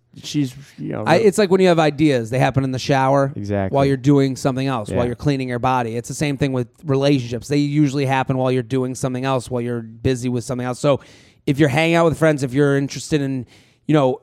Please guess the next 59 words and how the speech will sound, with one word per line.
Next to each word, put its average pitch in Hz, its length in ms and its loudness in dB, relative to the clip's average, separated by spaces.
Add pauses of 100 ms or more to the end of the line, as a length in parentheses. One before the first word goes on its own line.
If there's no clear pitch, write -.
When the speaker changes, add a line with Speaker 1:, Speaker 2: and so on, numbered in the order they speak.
Speaker 2:
if 120 140 -4
I'm 151 300 4
her, 165 500 4
ski - 460 -2
weekend. 110 640 -4 (840)
Go, 139 300 4
go 139 240 2
to 156 140 6
a 151 60 6
fun 151 360 2
place 147 340 2
with - 200 -6
some 151 160 -2
of 143 80 2
the 147 80 4
other 143 120 2
professors. 143 460 0
Speaker 1:
Yeah, 104 80 -4
the 101 160 -4
lodge? 143 540 -6
Speaker 2:
Go, 147 160 6
Speaker 1:
Yeah. 156 80 -2
Speaker 2:
go 147 220 4
to, 156 140 2
yeah. 117 280 2 (160)
Are 131 100 -2
you, 139 160 0 (140)
uh, 131 400 0
après 156 320 4
ski? 170 560 2
Are 131 100 -6
you 131 140 0
kidding 143 420 -2
me? 170 120 0
Speaker 1:
Yeah. 175 40 2
Speaker 2:
What's 156 240 0
a 185 60 -2
better 147 400 4
we-, 151 180 2 (160)
Speaker 1:
<laughs> - 180 -8
Speaker 2:
you're 147 120 4
gonna 180 180 2
see - 180 -2
groups 160 380 4
of 147 80 -2
guys, 180 420 4
you're 139 60 -2
gonna 151 140 0
meet 151 180 2
group, 160 260 4
and 151 140 -2
then 147 240 0
your 170 220 6
group 165 260 4
is 156 100 0
gonna 156 140 0
have 151 140 2
other 170 160 4
groups. 160 260 2